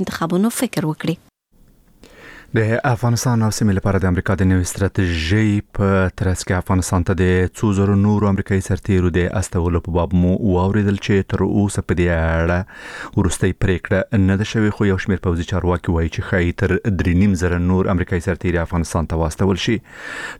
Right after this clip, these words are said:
Speaker 2: دا هم د دغې نوې پراخې ستراتیژۍ یوه برخه ده چې تر ډیره پر افغانستان او سیمې را څرخي. د پاکستان د بهرنیو چارو وزیر خواجه محمد آصف پرون د افغانستان له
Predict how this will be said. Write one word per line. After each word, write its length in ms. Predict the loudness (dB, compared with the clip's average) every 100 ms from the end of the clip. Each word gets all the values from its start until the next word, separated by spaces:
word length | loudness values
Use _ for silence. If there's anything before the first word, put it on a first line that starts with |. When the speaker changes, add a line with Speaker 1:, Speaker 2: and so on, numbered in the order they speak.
| -2
Speaker 2:
دا 60 | 2
هم 100 | 2 4
د 100 | 2 2
دغې 180 | 0 2 2
نوې 360 | 2 2 0 0
پراخې 320 | -4 -2 -6
ستراتیژۍ 420 | -2 -2 -2 0 2
یوه 240 | 2 0 0
برخه 240 | -2 0 0
ده 40 | 0
چې 320 | 0 2 2 0
تر 120 | -2 -2
ډیره 480 | 0 2 2 2 2 0 -4 -12 -16 -14 -14 -16 -4 0
پر 160 | 2 0 -2
افغانستان 540 | 0 0 0 0 0 0 0
او 60 | 0 -2
سیمې 240 | -2 0 0 0
را 340 | 0 0 0 0
څرخي. 520 | -2 -2 -2 -2 0 0 -2 -8 _ -18 -16 -14 -14 -8 0
د 100 | 0 2
پاکستان 340 | -2 -2 -2
د 60 | 0
بهرنیو 300 | 0 0 -2 0
چارو 220 | 0 2
وزیر 260 | 0 0 -4
خواجه 320 | -2 -2 0 0
محمد 300 | 0 0 0 -2
آصف 320 | 0 -2 -2 -2
پرون 260 | 2 2 2 2
د 100 | 2 2 0
افغانستان 400 | 0 0 0 2 0 -2 0
له 160 | 2